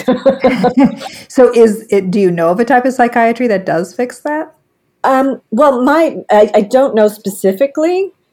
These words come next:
Speaker 1: um, because it's hard to, you know, figure out what kind of psychiatrist to go to. But I was
Speaker 2: Right.
Speaker 1: like, "There's some protective mechanism that your brain started doing when you were a kid,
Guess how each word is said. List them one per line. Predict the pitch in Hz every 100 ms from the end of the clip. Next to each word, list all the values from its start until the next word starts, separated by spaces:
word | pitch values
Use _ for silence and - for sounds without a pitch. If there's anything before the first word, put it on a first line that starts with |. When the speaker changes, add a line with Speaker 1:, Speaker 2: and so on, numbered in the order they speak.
| _ 196
Speaker 1:
um, | 202 185 175 175
because | 196 202
it's | 180 180
hard | 185 180 160
to, | - 156
you | 160
know, | 165 156 170 _ -
figure | 175 170 170
out | 165 160 151 - _ _ -
what | 165 -
kind | - 175 160
of |
psychiatrist | - 151 147 175 165 165 - -
to | 139
go | 160 170
to. | 165 - 135
But | 156 -
I | 165
was | 165
Speaker 2:
Right. | 170 170 175 _ _ -
Speaker 1:
like, | -
"There's | 175 202 190 -
some | - 226 220 233
protective | 226 220 214 208 185
mechanism | 190 208 196 175 156 156 151 147 _ _ _ -
that | 175 180
your | 185 185
brain | 170 180 208 233 226
started | 214 185 170 160 165
doing | 220 226 180 160
when | 156 156
you | 156 190
were | 185 165 143
a | 139 _ _
kid, | - - 247 214 165 156